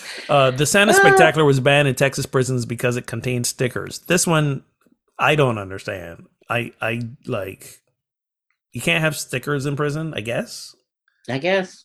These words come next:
Speaker 2: yeah.
Speaker 1: Turn them into a shiv or something? I don't know.
Speaker 2: But,
Speaker 1: Um,
Speaker 2: but Where's Waldo was banned because apparently someone spotted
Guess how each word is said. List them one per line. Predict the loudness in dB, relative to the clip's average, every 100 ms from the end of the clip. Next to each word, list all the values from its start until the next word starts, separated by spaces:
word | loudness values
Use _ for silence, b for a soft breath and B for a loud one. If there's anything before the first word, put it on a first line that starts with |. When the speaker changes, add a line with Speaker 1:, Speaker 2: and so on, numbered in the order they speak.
| _
Speaker 2:
yeah. | -12 -10 -8
Speaker 1:
Turn | -6 -6
them | -6
into | -8 -8 -8
a | -8 -10
shiv | -8 -6 -4
or | -4
something? | -2 -2 -4
I | -2
don't | -2 -2
know. | -6 -10 -2
Speaker 2:
But, | 2 2
Speaker 1:
Um, | 0 4
Speaker 2:
but | 4 6
Where's | 6 6 4
Waldo | 4 6 6 6
was | 6 4
banned | 2 2 4 2
because | 0 0 0
apparently | -2 0 0 0 0 -2
someone | -2 -2 -2 -4
spotted | -4 -2 0 2 0